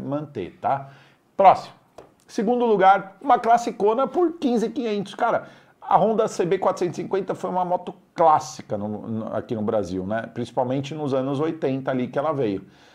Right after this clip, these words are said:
né? Não era uma moto barata, principalmente naquela época, a gente não tinha motos de alta cilindrada sendo vendidas no Brasil, né? Isso era quase que o must ali da época,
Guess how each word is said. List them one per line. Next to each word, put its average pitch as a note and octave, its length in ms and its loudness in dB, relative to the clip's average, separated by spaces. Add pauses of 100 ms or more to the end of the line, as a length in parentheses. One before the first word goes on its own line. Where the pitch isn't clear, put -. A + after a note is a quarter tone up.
(140)
né? A#2 300 -4
Não F3+ 360 0
era D#3 200 4
uma C3 120 2
moto B2 300 0
barata, A2+ 400 4
principalmente B2 500 -4
naquela A2 360 0
época, A2 240 -2
a A2+ 40 2
gente A2 280 -6
não D3 160 -2
tinha C#3+ 280 -6
motos B2 460 -2
de G2+ 100 -2
alta A#2 240 0
cilindrada G#2+ 540 -2
sendo G#2+ 240 -6
vendidas G2+ 480 -4
no G#2 80 -6
Brasil, G#2+ 540 -2 (400)
né? A2+ 160 0
Isso A2+ 240 -2
era B2+ 160 0
quase C#3 300 0
que D3+ 120 -4
o D#3+ 60 0
must C#3+ 640 2
ali A#2 180 0
da G#2+ 140 4
época, B2+ 460 0